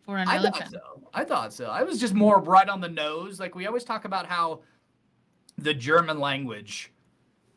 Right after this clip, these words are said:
Speaker 2: their, even their insults are practical. So I feel like that's one of those. Like, it's just a very, like,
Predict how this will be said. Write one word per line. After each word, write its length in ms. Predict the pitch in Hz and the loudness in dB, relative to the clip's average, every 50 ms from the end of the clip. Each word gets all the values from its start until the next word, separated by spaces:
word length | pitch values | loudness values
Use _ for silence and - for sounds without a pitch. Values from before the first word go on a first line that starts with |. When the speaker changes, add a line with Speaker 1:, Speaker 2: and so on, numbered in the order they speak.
| _ _ | _ _
Speaker 2:
their, 280 | 131 123 160 180 202 202 | 2 4 6 6 6 4
even 300 | 196 196 226 233 262 240 | 0 -4 -2 -2 0 2
their 140 | 233 226 214 | 2 0 0
insults 920 | - 170 196 196 185 165 - 185 143 123 113 - - - - - - - _ _ _ _ _ _ _ _ _ | 0 -4 -6 -4 -6 -4 -2 -2 -2 -2 -4 -4 -6 -6 -6 -8 -10 -16 _ _ _ _ _ _ _ _ _
are 220 | - 143 147 151 135 | 0 2 2 2 2
practical. 840 | 113 - - 175 165 143 143 - - 156 - - - 127 - - _ _ _ _ _ _ _ _ _ _ _ _ _ _ - | 0 0 2 4 4 4 2 -2 -6 -8 -6 -6 -8 -10 -10 -14 _ _ _ _ _ _ _ _ _ _ _ _ _ _ -12
So 140 | - 202 | -8 -8
I 40 | 190 | -6
feel 240 | 190 - - 254 247 | -6 4 6 6 6
like 200 | 262 247 226 208 | 6 4 0 -4
that's 260 | 233 226 233 233 - | -2 -2 -2 -4 -4
one 220 | 226 233 233 233 233 | -4 -4 -4 -4 -4
of 100 | 208 185 | -4 -2
those. 440 | 226 233 240 190 120 98 - - - | -2 -2 0 -2 -4 -6 -12 -14 -12
Like, 140 | 147 156 151 | -12 -8 -8
it's 160 | 170 165 - | -8 -8 -8
just 180 | - 190 - 214 | -10 -10 -8 -6
a 60 | 185 | -8
very, 460 | 160 147 175 170 170 175 190 208 214 | -6 0 2 2 2 2 0 -4 -6
like, 440 | 208 202 185 185 185 185 180 175 - | -2 0 0 0 0 -2 -4 -8 -14